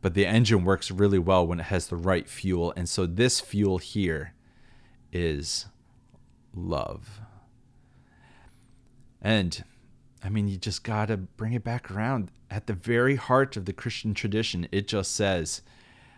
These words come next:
"God is love." And so therefore,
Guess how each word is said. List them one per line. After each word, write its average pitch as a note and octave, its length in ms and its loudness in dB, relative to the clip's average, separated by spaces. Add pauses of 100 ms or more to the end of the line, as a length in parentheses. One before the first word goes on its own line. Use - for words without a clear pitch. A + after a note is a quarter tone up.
(640)
"God F#2 520 4 (520)
is E2 520 0 (520)
love." D#2 480 -4 (460)
And E2 120 -10
so F2+ 140 -4
therefore, F#2 760 -2